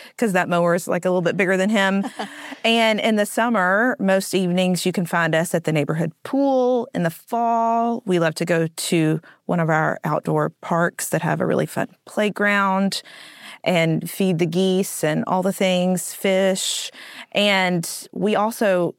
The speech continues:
Speaker 1: take walks at night a lot of times. Our dog demands it now. And
Speaker 2: Yeah.
Speaker 1: so I usually at least take one kid with me, and they ride their scooter or they walk with me, and we're able to chat about the day.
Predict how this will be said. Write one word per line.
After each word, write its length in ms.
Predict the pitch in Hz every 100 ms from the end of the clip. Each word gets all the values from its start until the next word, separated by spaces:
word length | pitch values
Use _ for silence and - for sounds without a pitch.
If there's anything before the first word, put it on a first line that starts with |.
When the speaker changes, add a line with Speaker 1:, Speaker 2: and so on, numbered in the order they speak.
| -
Speaker 1:
take 280 | - 185 170 -
walks 460 | 165 156 156 - -
at 140 | 165 147
night 340 | 160 151 147 -
a 60 |
lot 200 | 156 160
of 80 | 156
times. 480 | - 139 143 156 -
Our 160 | 165
dog 520 | 170 151 143 147 160 - - - - -
demands 480 | 170 185 165 180 190
it 160 | 226 -
now. 360 | 220 220 226 233 - - - -
And 540 | 202 196 185 180 165 - - -
Speaker 2:
Yeah. 240 | 214 208
Speaker 1:
so 220 | 196 196 -
I 120 | 208
usually 480 | 262 339 285 196 -
at 120 | 190
least 220 | 240 285
take 200 | 269 190
one 240 | 165 175 202
kid 220 | 247 220
with 180 | 220 220
me, 360 | 233 240 247
and 200 | - 180
they 120 | 175 170
ride 180 | 160
their 120 | 160 165
scooter 680 | - 262 254 247 240 233
or 160 | 214 180
they 120 | 160
walk 440 | 160 196 208 208 190
with 180 | 190
me, 320 | 202 202 196 180
and 160 | 185
we're 140 | 180 175
able 180 | 175
to 120 | 170 170
chat 420 | - 240 196 190
about 260 | 185 165
the 100 | 175
day. 600 | 165 165 165 175 196 240